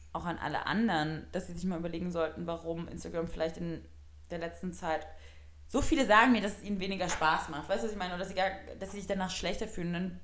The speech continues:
sollte man halt mal überlegen, woran das liegt, oder auch mal einen kleinen Reset machen und einfach wirklich nur Leuten folgen, die einem irgendwie was mitgeben oder den, die einen Wiedererkennungswert haben, weißt du, und das dann auch supporten, solchen Content, wenn man das geil findet.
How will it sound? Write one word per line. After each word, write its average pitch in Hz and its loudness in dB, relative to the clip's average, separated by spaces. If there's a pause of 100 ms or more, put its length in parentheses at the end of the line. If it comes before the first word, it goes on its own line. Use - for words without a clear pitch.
sollte 196 4
man 214 0
halt - 0
mal 180 -2
überlegen, 202 -2
woran 185 2
das 185 -4
liegt, 226 -4 (300)
oder 190 6
auch 196 0
mal 185 2
einen 185 0
kleinen 185 0
Reset 214 2
machen 175 0
und 208 -6
einfach 196 -6
wirklich 202 -6
nur 202 0
Leuten 185 4
folgen, 190 2 (1500)
die 190 -2
einem 160 2
irgendwie 190 -2
was 180 -2
mitgeben 185 -4
oder 156 -4
den, 170 -2
die 175 -4
einen 170 0
Wiedererkennungswert 185 0
haben, 165 0
weißt 247 -2
du, 349 -2 (600)
und 220 -2
das 247 2
dann 240 2
auch 214 -2
supporten, 285 4
solchen 170 -2
Content, 160 -4
wenn 160 -2
man 156 -4
das 151 -8
geil 127 -4
findet. - -12